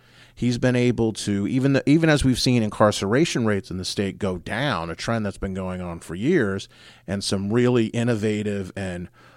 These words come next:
bipartisan compromise on criminal justice reform, the, the governor has been pushing for tougher sentences for violent offenders,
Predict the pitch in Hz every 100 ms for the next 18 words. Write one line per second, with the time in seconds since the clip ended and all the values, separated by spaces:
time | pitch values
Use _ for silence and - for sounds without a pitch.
0 | _ - 87 107 113 - 113 107 107 -
1 | 95 - 120 113 131 113 98 92 92 92
2 | 90 - 92 90 87 87 - - - _
3 | - 117 104 95 131 - 98 - 95 98
4 | 90 85 80 85 - _ _ _ - 110
5 | 87 107 139 131 117 101 - 104 95 -
6 | 147 143 120 104 - 104 95 92 - 147
7 | 139 120 - 113 110 98 95 - 95 87
8 | 92 98 92 85 120 131 117 64 - -
9 | -